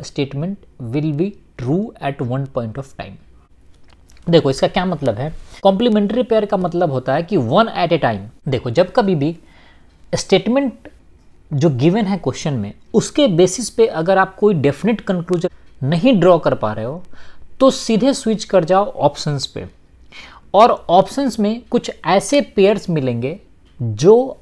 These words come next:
आपस में कॉम्प्लीमेंट्री होंगे, और मैक्सिमम टाइम ये वाले पेयर्स होते हैं जो कॉम्प्लीमेंट्री पेयर क्रिएट करते हैं।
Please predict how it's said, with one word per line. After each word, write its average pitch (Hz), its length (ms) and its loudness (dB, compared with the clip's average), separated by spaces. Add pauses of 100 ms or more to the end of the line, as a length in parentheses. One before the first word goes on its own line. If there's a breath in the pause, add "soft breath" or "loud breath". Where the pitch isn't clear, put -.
आपस 226 400 4
में 220 100 2
कॉम्प्लीमेंट्री 147 720 -2
होंगे, 92 360 -10 (540 loud breath)
और 220 160 8
मैक्सिमम 180 800 2
टाइम 214 340 4
ये 131 280 4
वाले 214 260 4
पेयर्स 170 380 0
होते 160 160 -2
हैं 185 140 -2
जो 180 80 0
कॉम्प्लीमेंट्री 156 760 -2
पेयर 147 220 0
क्रिएट 117 340 -4
करते - 280 -6
हैं। 90 160 -12